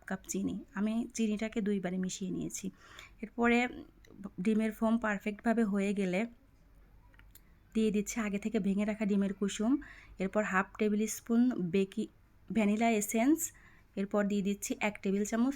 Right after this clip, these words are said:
রেগুলার রান্নার তেল। এখানে আপনারা চাইলে রান্নার তেলটা স্কিপও করতে পারেন। তো এরপরে, উম, আগে থেকে চেলে রাখা ময়দাগুলো দিয়ে, শুকনো উপকরণগুলো দিয়ে ভালোভাবে মিশিয়ে নিচ্ছি। তো এখানে খুব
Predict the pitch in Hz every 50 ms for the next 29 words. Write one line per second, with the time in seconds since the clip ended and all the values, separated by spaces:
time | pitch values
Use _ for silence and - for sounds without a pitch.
0 | - - 196 185 196 202 196 202 196 185 170 165 165 165 165 160 160 - 160 135
1 | 113 - 180 - 202 208 214 208 - 220 226 233 233 233 - 202 - - 202 190
2 | 202 220 254 294 240 208 180 185 185 196 202 - 220 208 202 202 208 208 202 -
3 | - - - - 190 - 165 160 - 160 - - 143 151 - - - - - -
4 | - - - - - - - - - 220 214 - - - 214 208 - - 226 233
5 | 233 240 247 247 240 240 233 202 202 208 208 214 - - - 311 - - - -
6 | - _ - 196 208 202 208 208 226 208 240 233 240 233 208 214 202 196 196 220
7 | 220 226 233 233 233 - - - - - - - _ _ _ - 214 214 208 190
8 | 190 190 190 202 202 220 226 196 185 214 208 214 226 269 311 302 - - - -
9 | - - - - - - - 240 226 226 214 208 208 - 208 208 208 208 208 202
10 | 202 214 220 214 190 208 208 220 226 214 196 180 185 185 196 190 185 220 247 302
11 | 320 - 202 190 180 - 185 160 156 151 156 - - - - 170 - - - -
12 | - - - - - - 214 226 226 240 240 247 254 254 240 - - - 254 247
13 | 233